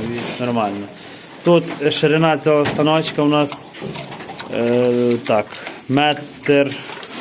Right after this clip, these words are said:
вісімдесят на два з копійками. Отаке йому два роки минуло.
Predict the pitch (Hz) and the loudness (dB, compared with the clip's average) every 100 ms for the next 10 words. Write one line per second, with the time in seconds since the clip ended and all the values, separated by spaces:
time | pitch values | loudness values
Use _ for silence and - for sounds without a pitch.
0 | - - - - - - - - 135 127 | -10 -10 -10 -12 -14 -14 -14 -4 -2 0
1 | 139 135 139 135 160 160 165 151 143 139 | 2 4 2 2 2 2 0 2 4 4
2 | 135 - - - - - - - - - | 0 -4 -12 -14 -16 -18 -18 -16 -14 -14
3 | - 113 107 123 131 127 120 - - - | -14 -12 -4 2 2 2 -2 -10 -14 -12
4 | - - - 131 117 110 98 95 - - | -8 -4 -2 0 2 0 -2 -4 -8 -10
5 | - - 160 - - - - 151 - - | -8 -8 -6 -6 -8 -10 -6 -6 -4 -4
6 | - - - - 135 135 147 135 131 131 | -6 -6 -6 0 0 2 2 2 2 2
7 | 131 123 120 127 156 180 190 185 | 2 2 2 2 4 4 4 2